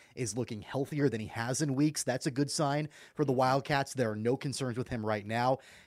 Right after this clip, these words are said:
Daniel Green, starting linebacker, he's also going to be a game time decision for the Wildcats, but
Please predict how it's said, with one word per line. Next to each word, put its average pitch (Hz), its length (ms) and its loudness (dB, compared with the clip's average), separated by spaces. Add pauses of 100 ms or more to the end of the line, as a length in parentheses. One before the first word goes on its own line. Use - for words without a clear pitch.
(100)
Daniel 180 360 4
Green, 139 360 0
starting 147 320 2
linebacker, 127 560 2
he's 143 220 -4
also 131 360 0
going 156 220 2
to 156 80 4
be 151 120 4
a 143 40 4
game 139 240 0
time 143 180 0
decision 131 400 0
for 143 100 -2
the 123 60 0
Wildcats, 123 520 0
but 127 440 4